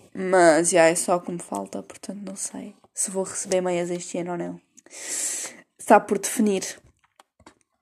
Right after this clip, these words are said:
Ahm, o que é que eu venho falar mais? Venho falar, isto não era suposto eu vir falar, porque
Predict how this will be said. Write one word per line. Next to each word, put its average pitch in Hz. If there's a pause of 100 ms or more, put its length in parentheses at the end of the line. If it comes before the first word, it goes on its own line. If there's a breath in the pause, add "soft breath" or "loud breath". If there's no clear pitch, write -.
(760)
Ahm, 202 (360)
o -
que 233
é -
que -
eu 220
venho 202
falar 170
mais? 156 (1120 soft breath)
Venho 302
falar, 180
isto -
não 277
era 262
suposto 196
eu 175
vir 175
falar, 185
porque 170